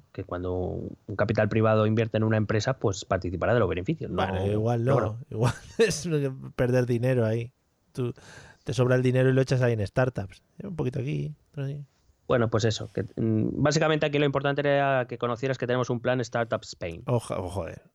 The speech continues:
Speaker 2: Está muy bien pensado el nombre, además, ¿eh? Mu-, muy coherente.
Speaker 1: Pues espérate a la treinta y tres. Pondremos en marcha sistemas sandbox.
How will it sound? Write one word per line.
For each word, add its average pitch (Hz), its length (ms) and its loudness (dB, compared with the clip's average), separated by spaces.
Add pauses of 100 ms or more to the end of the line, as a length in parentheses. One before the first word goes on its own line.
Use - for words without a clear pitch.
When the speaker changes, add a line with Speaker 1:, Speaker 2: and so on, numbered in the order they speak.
(100)
Speaker 2:
Está - 240 -10
muy 120 240 2
bien 127 160 6
pensado 113 340 2
el 104 60 2
nombre, 127 220 4
además, 113 320 4
¿eh? 135 100 2
Mu-, 113 320 -2
muy 120 300 0
coherente. 120 580 2 (520)
Speaker 1:
Pues 107 100 -10
espérate 143 380 0
a - 20 4
la 131 80 2
treinta 123 220 -4
y 113 40 -6
tres. 101 200 -8
Pondremos 175 420 2
en 190 80 4
marcha 196 320 0
sistemas 185 460 -2
sandbox. 147 800 -4